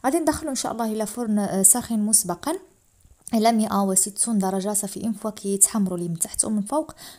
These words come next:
وبقاو معايا ان شاء الله باش تشوفوا طبق التقديم النهائي والطريقه باش غادي نزينوا.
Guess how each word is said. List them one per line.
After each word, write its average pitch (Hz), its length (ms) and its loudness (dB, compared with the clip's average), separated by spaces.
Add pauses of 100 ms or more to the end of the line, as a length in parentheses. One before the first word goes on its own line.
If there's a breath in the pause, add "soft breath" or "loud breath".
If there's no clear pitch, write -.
(120)
وبقاو 254 260 0
معايا 214 120 0
ان 208 40 0
شاء - 120 -4
الله 202 120 -4
باش 185 120 -4
تشوفوا 269 440 -6
طبق 214 340 -4
التقديم 202 440 0
النهائي 208 340 2
والطريقه 285 380 -4
باش 254 160 -4
غادي 226 160 0
نزينوا. 165 380 0